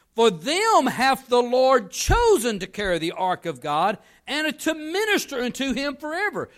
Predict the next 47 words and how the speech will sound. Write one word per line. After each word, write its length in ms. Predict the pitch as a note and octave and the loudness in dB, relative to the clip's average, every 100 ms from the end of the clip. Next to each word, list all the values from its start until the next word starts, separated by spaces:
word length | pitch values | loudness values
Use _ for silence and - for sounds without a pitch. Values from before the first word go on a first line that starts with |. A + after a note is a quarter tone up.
| _ - | _ -6
Do 80 | |
you 120 | C#4 D4+ | -4 -2
see 180 | E4+ | -2
he's 220 | D#4+ C#4 G3 | 0 0 -2
getting 240 | E4 C#4+ | -6 -4
it 100 | B3 | -6
right? 420 | B3 E4+ G4 - _ _ _ _ _ _ _ _ _ _ _ | -4 -4 -6 -12 _ _ _ _ _ _ _ _ _ _ _
Verse 260 | B3 D4 - | 0 0 -2
number 240 | D4+ D4 | -4 -4
three, 460 | - E4+ G4 C4 C3+ - - | -4 -4 -2 -4 -8 -12 -6
"And 220 | B3 F3 | -6 -2
David 460 | B3+ E4+ F#4 C#4 | 0 2 0 -4
gathered 400 | F3+ B3 A#3+ A3+ | -2 0 4 2
all 320 | A#3 A#3+ C4 B3 | 2 2 2 2
of 100 | A3 | 0
Israel 300 | B3 A3 - | -2 -4 -6
together 420 | F#3+ F#3+ C4 D#4 | -6 -2 -2 -4
to 160 | B3+ | -6
Jerusalem 640 | F3+ F#3 G3 B3 A#3 F4 E4+ _ - | -8 -4 2 2 0 -4 -6 _ -4
to 100 | A#3 | -4
bring 260 | F3+ A3+ A3+ | 0 0 0
up 160 | A3 | -2
the 80 | G#3+ | -4
ark 360 | E3+ G3+ A3 G#3+ | 0 0 0 -2
of 100 | E3+ | -6
the 80 | |
Lord 320 | F#3 G#3+ D4 C4 | -2 2 4 2
into 280 | E3+ G#3 | -4 -4
his 200 | G#3 F#3+ | -4 -4
place, 480 | - G3 A#3 D#4 - - _ _ | -6 -6 -4 -4 -8 -14 _ _
which 220 | - A3 - | -8 -8 -4
he 140 | A#3 | -4
had 200 | A3 A3 | -2 -4
prepared 480 | G3 - F4 G4 D4+ | -8 -6 -4 -4 -4
for 160 | G3 | -4
it. 260 | D#3+ C3 _ _ _ - | -2 -4 _ _ _ -10
And 160 | G3 | -6
David 300 | F#3+ B3 A#3+ | 0 0 0
assembled 480 | A#3 - B3+ B3 G#3 | -2 -2 -4 -4 -6
the 80 | G#3 | -8
chir-, 420 | - C4+ C#4+ C#4+ | -8 -8 -6 -8
children 420 | F#3+ C4+ D4 D4 | -10 -6 -6 -4
of 100 | D4 | -4
Aaron 540 | C#4+ D#4+ F4 A#3 D#3+ D3+ | -4 -4 -2 0 0 -2
and 220 | F#3 A#3+ | -4 -4
the 60 | D4 | -4
Levites 680 | E4 F4+ B3 E3+ D3+ - | -2 -2 -2 -2 -4 -12